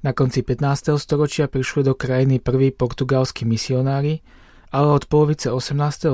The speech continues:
storočia krajinu ovládli Angličania a stala sa súčasťou britského kráľovstva ako provincia Bengálsko a Assam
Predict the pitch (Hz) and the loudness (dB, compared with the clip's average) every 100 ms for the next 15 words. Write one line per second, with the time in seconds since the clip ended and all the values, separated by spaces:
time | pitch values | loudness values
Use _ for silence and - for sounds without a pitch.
0 | 120 - 131 135 - 151 143 131 135 131 | -2 -2 -2 -2 -2 -2 -4 -4 -2 0
1 | 127 120 127 135 127 123 113 120 127 - | -2 -4 -2 0 0 -2 -2 -2 -2 -2
2 | 143 151 160 - - - - - 143 - | -2 -2 -4 -8 -20 -20 -20 -10 -8 0
3 | 160 165 160 143 151 143 151 - 139 127 | 0 0 -4 -4 -6 -4 -6 -2 -2 -2
4 | 131 - 143 120 - 123 135 139 - 147 | -6 -4 -4 -4 -4 -2 -2 -2 -6 -4
5 | 147 151 - - - 139 - 135 139 135 | -4 -4 -14 -20 -10 -6 -4 -4 -2 0
6 | 139 - 127 117 127 135 139 147 - 139 | 0 0 -2 0 0 0 -2 -4 -2 -2
7 | 117 117 113 - 147 160 | -2 -4 -6 -4 -2 -2